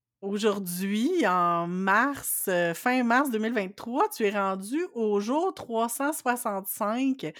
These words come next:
d'être une entrepreneuse à temps plein. Puis, euh, je me demandais,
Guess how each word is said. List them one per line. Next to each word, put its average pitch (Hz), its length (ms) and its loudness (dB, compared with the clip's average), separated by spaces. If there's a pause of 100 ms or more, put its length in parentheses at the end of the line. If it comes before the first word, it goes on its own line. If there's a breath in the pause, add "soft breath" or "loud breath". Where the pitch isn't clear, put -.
(320 loud breath)
d'être 214 460 0
une 190 80 -2
entrepreneuse 214 800 0
à 180 120 2
temps 240 300 0 (100)
plein. 202 340 -2 (540 loud breath)
Puis, 214 600 -6
euh, 160 280 -2
je 170 120 -10
me 170 100 -4
demandais, 180 500 -2